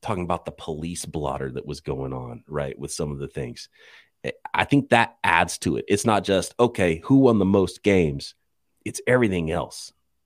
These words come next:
that goes along with it beyond the first three years of winning.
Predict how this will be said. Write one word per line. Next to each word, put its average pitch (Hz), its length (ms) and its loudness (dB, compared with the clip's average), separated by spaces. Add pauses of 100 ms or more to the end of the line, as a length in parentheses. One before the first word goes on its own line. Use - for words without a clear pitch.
(420)
that 104 80 0
goes 95 220 4
along 80 460 -2 (240)
with 85 420 0
it - 140 -6 (240)
beyond 95 720 4 (1000)
the 98 60 -6
first - 380 -8
three 90 200 -4
years 80 260 -2
of 73 120 -6
winning. 69 300 -6